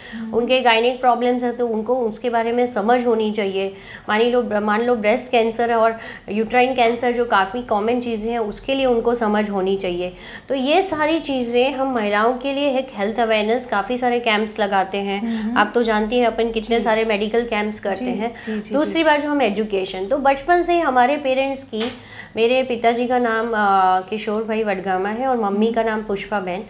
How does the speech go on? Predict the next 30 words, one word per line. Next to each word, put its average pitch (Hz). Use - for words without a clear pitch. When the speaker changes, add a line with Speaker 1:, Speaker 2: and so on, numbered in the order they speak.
Speaker 1:
हम्म। 214
Speaker 2:
मेरी 214
sister 226
का 247
नाम 233
कोमल 202
है, 208
वो 233
भी 254
एक 233
doctor 196
है, 180
Speaker 1:
जी। 208
Speaker 2:
वो 202
radiologist 208
है। 175
तो 320
Speaker 1:
जी। 226
Speaker 2:
बचपन 247
से 330
एक 302
decided 262
था 247
कि 269
हम 254
लोग 262
अच्छा 262
education 214
लेंगे। 175
Speaker 1:
जी, 208